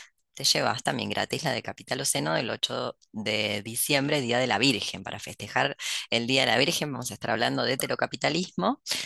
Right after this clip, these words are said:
tanatopolítica y capitaloceno. También la puedes adquirir por separado, sabelo. Esa clase del ocho de diciembre la tengo en promoción porque quiero hablar con ustedes de ese texto. Así que todo el mundo invitade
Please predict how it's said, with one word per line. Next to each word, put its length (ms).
tanatopolítica 840
y 180
capitaloceno. 800
También 300
la 80
puedes 180
adquirir 280
por 120
separado, 560
sabelo. 680
Esa 360
clase 440
del 160
ocho 200
de 80
diciembre 380
la 100
tengo 180
en 60
promoción 400
porque 300
quiero 580
hablar 400
con 160
ustedes 480
de 180
ese 340
texto. 420
Así 300
que 320
todo 160
el 80
mundo 480
invitade 760